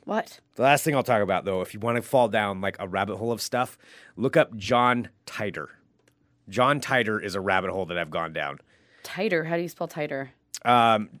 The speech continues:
Speaker 2: a T I T O R. John Titor was supposedly this guy who <laughs>
Speaker 1: Is this a time travel?
Speaker 2: It's a time travel guy.
Speaker 1: Oh my God! You are so predictable.
Speaker 2: It's a time travel guy.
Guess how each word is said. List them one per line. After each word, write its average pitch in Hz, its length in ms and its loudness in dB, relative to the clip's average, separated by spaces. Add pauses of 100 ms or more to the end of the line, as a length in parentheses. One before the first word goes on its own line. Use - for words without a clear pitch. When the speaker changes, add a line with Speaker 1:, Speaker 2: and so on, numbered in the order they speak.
(220)
Speaker 2:
a 113 100 -6
T 170 360 0
I 135 220 2
T - 320 -6
O 113 180 0
R. 87 300 -4
John 156 320 2
Titor 139 340 0
was 113 140 -4
supposedly 123 580 -2
this 107 200 -6
guy 107 520 2 (420)
who - 220 -12
<laughs> - 600 -12
Speaker 1:
Is 202 100 0
this 247 160 -2
a 240 160 6 (180)
time 175 220 4
travel? 170 400 2
Speaker 2:
It's - 140 -16
a - 40 -20
time 90 220 -4
travel 76 240 -6
guy. - 100 -8
Speaker 1:
Oh 254 160 8
my 262 220 6
God! 254 460 6 (180)
You 311 140 8
are 339 100 10
so 330 280 6
predictable. 247 760 2
Speaker 2:
It's - 100 -18
a - 60 -12
time 98 160 -4
travel 85 260 -6
guy. 82 160 -2